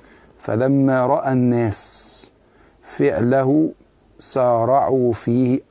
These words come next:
الصدقة، وهذا الفعل الذي فعله رضي الله عنه صدقة،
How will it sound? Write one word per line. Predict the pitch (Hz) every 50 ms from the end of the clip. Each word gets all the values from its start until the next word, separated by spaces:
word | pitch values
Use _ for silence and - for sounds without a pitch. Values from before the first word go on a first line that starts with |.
| - 120
الصدقة، | 117 - - - - 135 127 117 104 107 104 - - 104 104 - - _ _ _ _ _ _ _ _ _ _ _ _ _ _ _ _ - _ _ _ _ _ _ - - - - - - - - _ _ _ _ _ _ _ -
وهذا | 123 117 110 113 135 160 170 160 135 151
الفعل | 147 139 113 - - 160 156 - - 139 139
الذي | 139 127 123 127 135 139 131 135 127
فعله | 113 - 123 120 95 110 120 123 127 131 127 127 135 127
رضي | 123 127 127 123 127 127
الله | 113 117 113 117 120 117 110 113 104
عنه | 95 101 120 131 139 135 - _ -
صدقة، | - - 156 175 147 151 135 - - 135 117 -